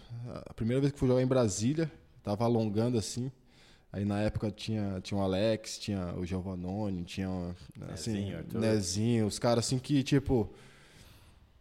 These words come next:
Speaker 1: eu ti-, eu via pela T V, sabe?
Speaker 2: Aham.
Speaker 1: Tinha os caras como ídolo ali, e eu alongando assim, e vendo os caras aquecerem, passou um filme na cabeça assim e falei, "Porra,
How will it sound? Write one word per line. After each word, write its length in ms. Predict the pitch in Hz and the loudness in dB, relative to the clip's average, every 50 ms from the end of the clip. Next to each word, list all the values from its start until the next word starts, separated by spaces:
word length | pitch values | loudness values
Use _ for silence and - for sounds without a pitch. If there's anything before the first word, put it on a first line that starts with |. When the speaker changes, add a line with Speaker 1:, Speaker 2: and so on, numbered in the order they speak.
| - - | -18 -10
Speaker 1:
eu 140 | 104 101 104 | -4 -4 -4
ti-, 160 | - - 131 | -2 2 4
eu 80 | 120 104 | 4 6
via 180 | 98 107 131 | 6 6 6
pela 220 | 143 - 160 160 156 | 6 6 4 4 6
T 140 | - 170 156 | 6 6 8
V, 200 | 127 135 131 117 | 10 8 8 8
sabe? 280 | - 117 104 101 95 | 8 2 0 0 -2
Speaker 2:
Aham. 320 | 87 95 92 85 90 90 92 - - - - - - - _ | -6 -8 -10 -12 -12 -14 -16 -18 -20 -20 -20 -20 -20 -20 _
Speaker 1:
Tinha 180 | - - 110 110 | -6 -2 -2 -2
os 100 | 101 - | -2 0
caras 340 | - 123 123 120 110 - - | 2 2 2 2 0 -2 -8
como 400 | - - 113 117 117 117 110 107 | -10 -4 -2 0 2 2 4 4
ídolo 320 | 110 123 123 123 110 110 | 4 4 4 4 2 4
ali, 320 | 107 104 104 117 139 135 - - - - _ _ _ _ _ _ _ _ _ _ _ _ | 2 2 2 0 0 -2 -8 -16 -20 -20 _ _ _ _ _ _ _ _ _ _ _ _
e 880 | 104 104 98 98 98 95 95 95 92 92 95 92 87 - - 82 87 95 | -6 -6 -4 -4 -4 -4 -4 -6 -6 -6 -6 -8 -8 -8 -8 -8 -8 -6
eu 140 | 101 104 101 | -4 -2 -2
alongando 440 | 107 110 110 107 104 95 110 110 110 | 0 0 0 0 0 0 0 0 0
assim, 380 | 104 - - - 117 120 127 | -2 -2 -4 -2 -2 0 0
e 180 | 120 117 110 104 | 0 0 -2 -2
vendo 460 | 98 95 95 90 90 90 107 110 113 | -4 -6 -8 -8 -4 -2 0 0 0
os 140 | 110 - - | 0 -2 -2
caras 360 | - 117 110 113 110 110 - | -2 0 0 0 0 0 -2
aquecerem, 760 | - 117 - - 113 98 - - 110 107 117 120 123 120 110 - - - - - - _ - | -4 -6 -4 -4 -4 -4 -2 0 0 0 2 2 2 0 0 -4 -8 -16 -20 -20 -20 _ -4
passou 340 | - 120 117 113 - - 120 | 0 0 0 0 0 0 0
um 40 | 117 | 0
filme 260 | 107 - - 117 117 113 | 0 0 0 0 0 0
na 100 | 117 113 | 0 -2
cabeça 440 | - 123 113 110 107 113 104 110 | 0 -2 -2 -2 -2 -6 -4 -4
assim 340 | 110 101 - - 113 113 113 | -4 -4 -4 -2 -2 -2 -2
e 40 | 107 | -2
falei, 260 | - - 113 104 104 | -4 -4 -4 -4 -4
"Porra, 340 | 101 - 113 104 92 92 90 | -4 -4 -6 -4 -4 -6 -8